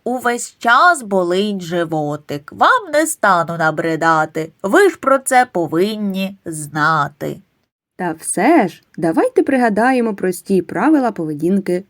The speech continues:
Speaker 2: вдома. Не створюй безладу у своїй кімнаті. Маю іграшок багато, по підлозі не пройти. Залишається літати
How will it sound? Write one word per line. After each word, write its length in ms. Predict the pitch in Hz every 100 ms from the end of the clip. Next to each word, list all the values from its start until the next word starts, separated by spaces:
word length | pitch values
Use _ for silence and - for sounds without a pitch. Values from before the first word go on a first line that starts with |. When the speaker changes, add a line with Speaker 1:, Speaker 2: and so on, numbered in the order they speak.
| -
Speaker 2:
вдома. 540 | 156 147 156 139 139 - _ _ _ _
Не 240 | 214 208 392
створюй 640 | - 247 240 214 170 160 160
безладу 680 | 202 240 440 370 233 165 156 -
у 100 | 180
своїй 440 | - 175 156 151
кімнаті. 720 | 151 285 415 349 240 233 240 262 - _ _ _ _ _ _ _ _
Маю 540 | 220 269 415 370 370 -
іграшок 640 | 330 415 311 202 190 196 185
багато, 720 | 208 269 311 240 170 165 160 -
по 160 | - 330
підлозі 720 | 330 302 339 494 466 403 392
не 240 | 381 480 554 -
пройти. 800 | 330 370 320 - - 214 180 160 _ _
Залишається 840 | 165 190 190 196 196 180 170 190
літати 680 | 180 175 190 247 330 330 285